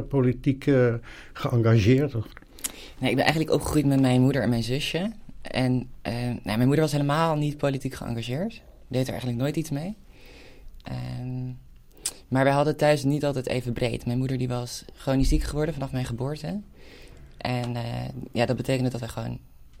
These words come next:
Speaker 2: ja, niet zoveel, eh, hadden om van rond te komen. Eh, dus ik denk dat die situatie mij ook heel erg heeft gepolitiseerd of zo. Omdat, A, de zorg die zij nodig had en het zorgsysteem wat niet, eh,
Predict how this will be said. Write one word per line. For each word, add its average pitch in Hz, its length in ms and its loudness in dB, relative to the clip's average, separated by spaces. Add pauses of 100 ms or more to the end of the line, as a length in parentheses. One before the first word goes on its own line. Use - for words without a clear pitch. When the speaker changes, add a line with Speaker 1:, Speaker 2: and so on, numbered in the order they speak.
Speaker 2:
ja, 117 160 -8 (180)
niet 127 180 -2
zoveel, 123 460 -2
eh, - 200 -6 (220)
hadden 135 280 0
om 123 120 0
van 123 140 -2
rond 127 180 -2
te - 60 -12
komen. 120 400 -4 (800)
Eh, 123 240 0
dus 123 100 0
ik 113 120 4
denk 143 140 6
dat 147 100 4
die 143 100 4
situatie 139 520 2
mij 110 240 -2
ook 123 100 -4
heel 120 100 -2
erg 120 120 -6
heeft 113 360 -8
gepolitiseerd 131 760 2
of - 80 -12
zo. - 180 -6
Omdat, 123 460 -2 (340)
A, 135 100 6
de 120 100 0
zorg 135 240 4
die 139 100 4
zij 135 100 4
nodig 139 280 4
had 143 180 0
en 127 60 0
het 117 100 -6
zorgsysteem 143 540 -2
wat 131 140 -2
niet, 131 220 -2 (580)
eh, - 120 -6